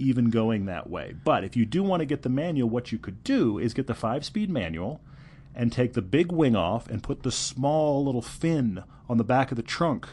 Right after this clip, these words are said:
that looks like the M R, and then it looks like less of a boy racer, and it actually looks great like that. I have to say, I prefer it without that big wing. And so the people that don't know, it's just a little kind of interesting sedan you picture girls up in.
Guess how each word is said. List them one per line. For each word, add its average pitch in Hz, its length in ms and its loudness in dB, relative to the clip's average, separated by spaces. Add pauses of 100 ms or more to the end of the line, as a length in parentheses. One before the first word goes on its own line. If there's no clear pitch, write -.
(340)
that 120 160 -2
looks 139 340 0
like 123 340 2
the 123 160 0
M 123 160 4
R, 117 340 0
and 117 140 0
then 160 100 2
it 180 60 0
looks 160 240 -2
like 139 180 0
less 135 200 0
of 127 80 -2
a 120 60 4
boy 123 220 0
racer, 120 340 -2
and 113 100 -4
it 110 60 -4
actually 135 260 -6
looks - 160 -12
great 98 440 -4
like 76 220 -6
that. 80 120 -4
I 90 60 -6
have 113 180 -4
to - 60 -12
say, 98 160 -6
I 107 60 -2
prefer 135 520 -2
it 104 140 -4
without 107 340 -2
that 80 200 -8
big 87 120 -10
wing. 80 360 -10 (800)
And 139 240 6
so 151 440 0
the 135 120 -4
people 196 220 0
that 160 120 0
don't 143 220 4
know, 170 280 4
it's 143 140 -2
just - 140 -6
a 160 60 2
little 165 380 2
kind 208 380 -2
of 170 80 -2
interesting 151 440 -2
sedan 156 380 0
you 135 60 4
picture 135 280 0
girls 151 340 0
up 87 180 -4
in. 82 220 -8